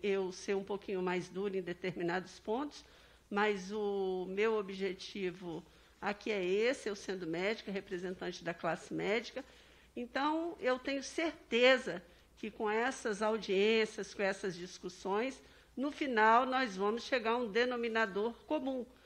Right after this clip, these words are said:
que seja bom para a população em primeiro lugar, e em segundo lugar para os grandes interessados também, que são os médicos. Então, não é nada pessoal,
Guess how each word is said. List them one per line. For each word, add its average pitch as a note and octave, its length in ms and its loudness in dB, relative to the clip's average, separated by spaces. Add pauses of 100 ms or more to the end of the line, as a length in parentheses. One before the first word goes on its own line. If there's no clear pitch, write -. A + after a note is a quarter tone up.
(220)
que C4+ 120 -4
seja A3 500 2
bom E3 440 -2 (640)
para G3+ 260 6
a - 20 -2
população A3 800 0
em C#4+ 80 0
primeiro C4+ 440 0
lugar, A3+ 400 -2 (440)
e A#3+ 60 -6
em C4 120 -4
segundo B3 500 -6
lugar A#3+ 640 0
para A#3+ 180 0
os A3+ 140 -10
grandes G3+ 400 0
interessados G#3 720 -2
também, A3 400 -2 (360)
que - 100 -8
são B3 240 -2
os B3+ 100 -8
médicos. F3+ 640 -6
Então, A3 500 -2 (320)
não G#3 100 0
é G#3 60 2
nada A#3 420 4
pessoal, G#3+ 880 4